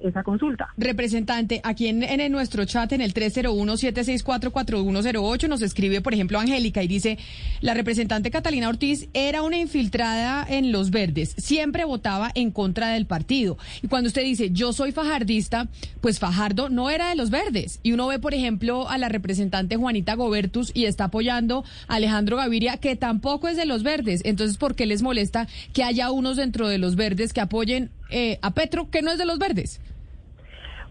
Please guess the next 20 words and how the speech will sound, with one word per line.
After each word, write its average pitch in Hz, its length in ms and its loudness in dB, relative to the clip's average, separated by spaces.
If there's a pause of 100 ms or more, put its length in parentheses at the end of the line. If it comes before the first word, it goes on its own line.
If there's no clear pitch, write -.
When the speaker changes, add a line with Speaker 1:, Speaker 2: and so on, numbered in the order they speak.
Speaker 1:
Pues 220 220 2 (100)
muy 247 240 2
raro 302 560 -2
que 262 140 0
Angélica 214 640 0
me 190 300 0
llame 202 340 2
infiltrada. 226 600 -2 (120)
Yo 185 140 0
he 175 100 0
sido 202 300 0
de 226 180 0
frente 254 540 -4 (120)
siempre 311 540 -2
una 208 160 0
persona 185 320 -4
que 214 160 0
viene 190 380 2
del 247 100 -2
fajardismo, 240 680 0